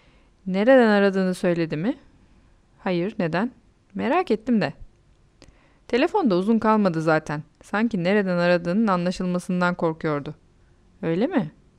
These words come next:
Kelly endişeyle ekledi. "Kötü bir koku alıyorum Umberto, iliklerime kadar.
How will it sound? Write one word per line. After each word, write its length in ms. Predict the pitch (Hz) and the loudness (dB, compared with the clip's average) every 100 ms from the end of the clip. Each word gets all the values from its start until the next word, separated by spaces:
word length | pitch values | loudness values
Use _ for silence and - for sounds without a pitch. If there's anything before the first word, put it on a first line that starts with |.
| _ _ _ _ - | _ _ _ _ -4
Kelly 220 | 277 339 | 2 4
endişeyle 540 | 220 208 208 233 220 180 | 4 2 2 2 4 4
ekledi. 420 | 180 180 165 156 - _ - - - | 2 -2 -2 -8 -12 _ -20 -20 -10
"Kötü 280 | 185 214 233 | -8 -2 0
bir 120 | 214 | 0
koku 300 | 190 175 196 | -2 -2 2
alıyorum 420 | 170 165 160 160 | 2 2 0 0
Umberto, 480 | 160 160 165 160 156 | -2 0 -2 -4 -6
iliklerime 580 | 175 185 - 185 190 190 | -2 -4 -2 0 0 0
kadar. 400 | 180 160 160 | -2 -4 -6